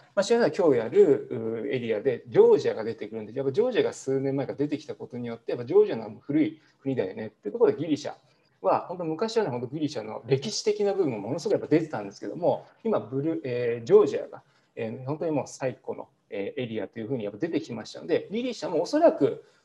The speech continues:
えー、僕が受けたとか、本当数年前までは基本的にはギリシャは歴史の部分すごい出たんですが、えー、歴史的な部分ってのは基本的にはあのジョージアが多いので、まあ、ギリシャは少し少なくなってきているんで、まあ、そこもちょっと軽くで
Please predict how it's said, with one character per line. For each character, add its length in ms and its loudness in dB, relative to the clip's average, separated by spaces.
え 100 -2
ー、 20 -10
僕 180 -2
が 80 10
受 180 6
け 80 0
た 140 0
と 80 -8
か、 80 0
本 160 -4
当 80 -4
数 220 -8
年 180 0
前 140 -2
ま 120 0
で 80 -6
は 60 -8
基 100 -20
本 160 -4
的 160 -8
に 100 0
は 40 -2
ギ 140 -6
リ 100 -2
シ 100 -10
ャ 40 -8
は 60 -10
歴 240 -12
史 80 -16
の 60 -10
部 80 0
分 80 -2
す 120 -14
ご 100 0
い 40 -2
出 100 -2
た 140 -6
ん 120 -8
で 120 -20
す 120 -14
が、 220 2
え 200 0
ー、 40 -6
歴 200 0
史 100 -10
的 240 0
な 100 4
部 160 2
分 160 -2
っ 40 -8
て 100 -2
の 0 -
は 60 -2
基 100 -14
本 180 -6
的 160 -6
に 120 2
は 260 0
あ 60 -14
の 140 -8
ジ 120 4
ョ 60 8
ー 20 8
ジ 100 0
ア 40 -6
が 100 -4
多 160 2
い 40 -6
の 140 -8
で、 240 -2
ま 60 0
あ、 20 -2
ギ 100 0
リ 80 0
シ 60 -10
ャ 60 0
は 40 -2
少 160 -4
し 160 -8
少 80 -2
な 100 0
く 80 -6
な 120 -4
っ 200 -20
て 80 -18
き 80 -20
て 80 -12
い 60 -8
る 100 -8
ん 100 -12
で、 140 0
ま 80 -8
あ、 40 -10
そ 80 -8
こ 60 -6
も 80 -4
ち 80 -6
ょ 40 2
っ 20 -4
と 60 -10
軽 400 0
く 160 0
で 180 0